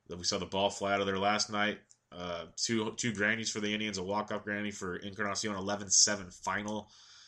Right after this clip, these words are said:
Could see a lot more of that today, potentially. Um, Royals, Tigers, nice and warm. Not bad, but not super hot.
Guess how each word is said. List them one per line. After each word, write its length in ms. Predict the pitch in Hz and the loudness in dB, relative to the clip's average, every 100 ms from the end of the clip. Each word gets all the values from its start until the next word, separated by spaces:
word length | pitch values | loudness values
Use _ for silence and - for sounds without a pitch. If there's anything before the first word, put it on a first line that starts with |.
| - _ - | -20 _ -10
Could 120 | - | -4
see 100 | 160 | 0
a 60 | 143 | 2
lot 160 | 139 | 2
more 120 | 123 | 2
of 40 | 120 | 4
that 140 | 120 | 4
today, 360 | - 101 98 98 | 2 0 2 0
potentially. 840 | - - - 98 92 - - - _ - - _ _ - | -4 -14 -12 -10 -6 -6 -8 -18 _ -20 -20 _ _ -12
Um, 560 | 80 87 85 85 78 - _ - | -4 -2 0 -4 -8 -18 _ -10
Royals, 360 | 104 107 107 | -2 2 2
Tigers, 500 | 104 113 110 107 104 | 2 4 6 6 4
nice 260 | 95 101 98 | 2 0 0
and 180 | 92 92 | -2 -4
warm. 460 | 101 104 104 101 87 | 0 2 0 -2 -6
Not 280 | 85 - - | -8 -8 -2
bad, 260 | 104 104 | 0 2
but 60 | 101 | 2
not 140 | 113 | 2
super 320 | - 107 - | 2 0 -2
hot. 260 | 87 85 85 | -2 -2 -4